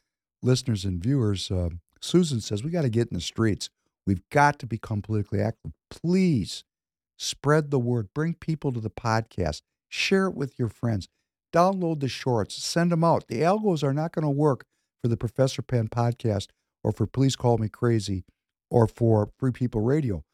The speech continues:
I read the feedback in the comments. A lot of people say that this is some of the best content on the web, and I wanna thank you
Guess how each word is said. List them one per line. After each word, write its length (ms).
I 80
read 340
the 80
feedback 560
in 80
the 80
comments. 540
A 40
lot 200
of 40
people 280
say 420
that 120
this 160
is 100
some 160
of 60
the 60
best 280
content 540
on 120
the 80
web, 240
and 140
I 60
wanna 240
thank 480
you 240